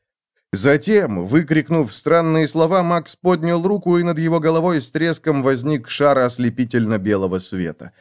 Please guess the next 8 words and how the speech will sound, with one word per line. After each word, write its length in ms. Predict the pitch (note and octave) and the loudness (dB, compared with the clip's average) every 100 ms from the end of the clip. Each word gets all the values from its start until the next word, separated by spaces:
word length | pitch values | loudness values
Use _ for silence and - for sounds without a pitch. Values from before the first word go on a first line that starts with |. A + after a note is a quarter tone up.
| _ _ | _ _
Скавины 640 | - - B2 A#2 A2+ A2+ G2 | -16 0 2 2 2 0 -4
съежились 720 | - G#2 C3+ D3 A#2 A2 A2 | -4 0 2 2 2 0 0
от 140 | G2+ | -2
резкого 440 | A2 A2+ - A2 A2 | 0 -2 0 2 2
освещения 760 | G#2 A2+ G#2 D3 D3 C3+ B2 | 2 -4 -2 -2 0 0 0
и 280 | F2+ G2 A#2+ | 0 0 0
испуганно 640 | A2 - C3 A#2+ A#2+ A#2 | -2 -2 -2 2 2 0
завизжали. 720 | A2+ A#2+ B2+ A#2 C#3 C#3 G2 | 0 -2 -2 -2 0 2 0